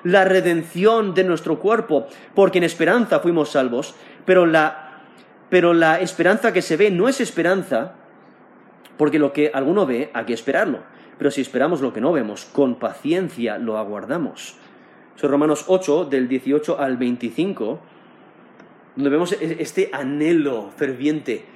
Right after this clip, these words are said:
este anhelo, este, ese deseo de que Dios complete nuestra salvación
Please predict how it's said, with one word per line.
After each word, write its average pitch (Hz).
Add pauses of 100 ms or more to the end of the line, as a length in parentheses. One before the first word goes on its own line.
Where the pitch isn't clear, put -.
este 175
anhelo, 160 (200)
este, 180
ese 196
deseo 147 (640)
de 143
que 139
Dios 139
complete 143
nuestra 139
salvación 127